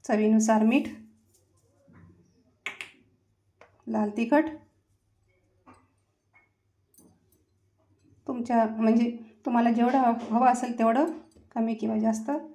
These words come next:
आणि शेंगदाणे हे पण टाकून घ्यायचे, हळद टाकायची थोडीशी, धनिया पावडर.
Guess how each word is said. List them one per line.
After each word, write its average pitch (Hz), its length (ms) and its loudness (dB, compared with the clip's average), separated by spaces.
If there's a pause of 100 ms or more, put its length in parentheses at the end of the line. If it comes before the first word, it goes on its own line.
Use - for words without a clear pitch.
(500)
आणि 220 220 0
शेंगदाणे 220 480 2 (720)
हे 233 60 -6
पण 240 200 -8
टाकून 220 260 -2
घ्यायचे, 226 320 -2 (3250)
हळद 233 220 0
टाकायची 233 340 0
थोडीशी, 240 440 -4 (2750)
धनिया 220 240 6
पावडर. 220 320 2